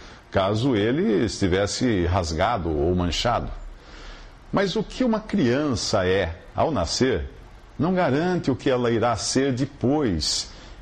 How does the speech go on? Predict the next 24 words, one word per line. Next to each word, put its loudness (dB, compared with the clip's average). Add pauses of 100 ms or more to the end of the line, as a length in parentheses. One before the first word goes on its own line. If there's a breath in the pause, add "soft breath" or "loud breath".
e 4
nem 0
se 0
trará 2
ou 2
não, 2
abre 2
aspas, 0
novamente 0
citando 2
os 2
autores, 0 (240 loud breath)
"custos 0
sociais, 0
psicológicos 0
e 4
econômicos 0
para 0
os -2
pais 0
em 2
potencial". -2 (600 loud breath)
Por 2
exemplo, -2